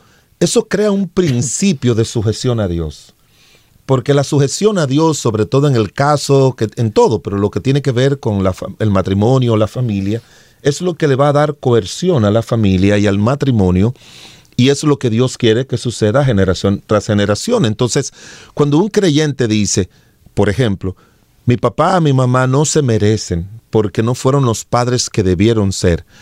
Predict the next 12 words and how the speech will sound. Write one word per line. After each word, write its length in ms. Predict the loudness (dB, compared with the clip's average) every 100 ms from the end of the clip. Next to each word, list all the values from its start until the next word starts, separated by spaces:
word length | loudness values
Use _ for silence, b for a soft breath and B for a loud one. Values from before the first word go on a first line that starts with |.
| b b _
pero 160 | 0 2
yo 160 | 2
los 220 | 2 0 0
honro 480 | 0 0 -2 -4 b b b
porque 300 | -2 0 0
Dios 380 | 0 2 0 -2
me 120 | -2
lo 180 | 0 2
demanda 380 | 2 2 2 2
en 100 | 0
su 180 | -2 0
palabra", 540 | 0 2 0 -2 -6